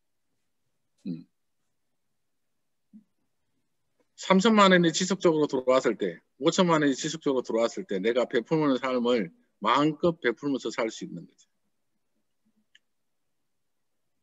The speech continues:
모든,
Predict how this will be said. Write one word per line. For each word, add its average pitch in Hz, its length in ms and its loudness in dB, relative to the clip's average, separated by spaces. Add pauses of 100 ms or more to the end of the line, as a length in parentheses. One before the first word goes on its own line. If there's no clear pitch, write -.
(1700)
모든, 233 840 2